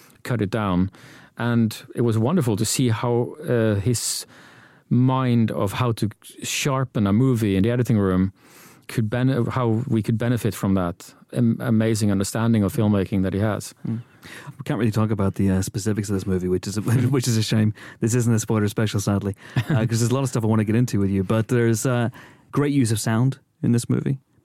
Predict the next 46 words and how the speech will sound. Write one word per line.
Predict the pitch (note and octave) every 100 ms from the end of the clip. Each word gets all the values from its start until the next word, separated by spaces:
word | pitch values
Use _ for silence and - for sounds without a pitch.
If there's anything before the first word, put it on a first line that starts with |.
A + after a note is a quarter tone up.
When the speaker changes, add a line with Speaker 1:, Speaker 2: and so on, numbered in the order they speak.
| _ -
Speaker 2:
They're | A2+
Speaker 1:
I | A#2
Speaker 2:
great. | A2
Speaker 1:
love | A2+
playing | A2 F#2
with | F#2
sound. | - F#2 F#2
It's | -
the |
most, | G2+ F#2+ - - -
one | B2
of | G#2+
the |
most | G#2 -
fun | - G#2
aspects | G2+ - G#2+
Speaker 2:
Yeah. | E3+
Speaker 1:
of | A#2+
filmmaking. | G#2+ G#2 F#2 F#2+ G2 -
Speaker 2:
That's | C3+
what | C#3+
I |
wanted | A#2 A2+
to |
talk | C#3+ E3
about, | D#3 G2+ F#2+
because | A2 A2
there, | B2 A2+
there | B2
are |
moments | A#2 C3 C3+ B2+ A2+ A#2+
when, | A2+ A2 G#2+ G#2 - - - _ _ _ -
as | C3 A#2+
if | A#2
you | D3+
were, | C3+
you | B2 A2+
were | G#2+
waiting | G#2+ G#2+ G#2 G2+
for | - F#2+ F#2 F2+ - _ _ _
the | G#2+
scare. | - - A2+ F#2+ E2 - _ _ _ _ _ _
And | A#2 C3 B2 A#2+ A2+ - -
as | B2 B2
a | B2+
director, | B2+ C3 D3 - A2+ G#2+